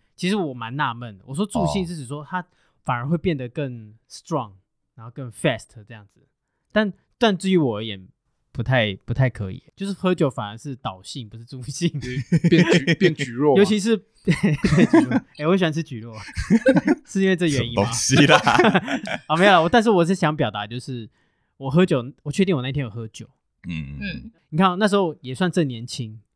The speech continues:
Speaker 1: 所以你看，
Speaker 4: 几岁啊？
Speaker 1: 对年轻来说，大概二十三、二十四吧。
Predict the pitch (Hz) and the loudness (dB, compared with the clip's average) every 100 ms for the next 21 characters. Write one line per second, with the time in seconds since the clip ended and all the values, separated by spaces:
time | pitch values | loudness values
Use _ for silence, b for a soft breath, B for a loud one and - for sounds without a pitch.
0 | _ _ _ - 190 160 226 208 151 - | _ _ _ 0 2 4 4 6 4 2
1 | 156 151 170 131 135 127 175 196 185 - | -4 -4 -4 -4 -6 -6 -4 -2 -4 -4
2 | 202 165 - 120 117 123 131 139 147 147 | -8 -8 -8 -8 -8 -10 -10 -10 -6 -6
3 | 151 180 - - 135 131 123 123 - 113 | -6 -8 -10 -4 -2 0 -2 -4 -6 -8
4 | - | -10